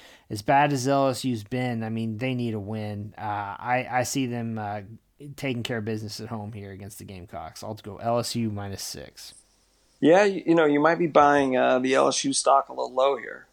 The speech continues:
Speaker 2: So
Speaker 1: Yeah, now there was a, there was <laughs> there was a shot floating around the, uh, internet today of, uh,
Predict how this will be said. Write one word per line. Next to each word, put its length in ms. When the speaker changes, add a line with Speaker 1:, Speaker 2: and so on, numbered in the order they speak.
Speaker 2:
So 560
Speaker 1:
Yeah, 360
now 400
there 260
was 180
a, 80
there 320
was 240
<laughs> 640
there 180
was 200
a 80
shot 580
floating 560
around 560
the, 340
uh, 280
internet 500
today 440
of, 240
uh, 460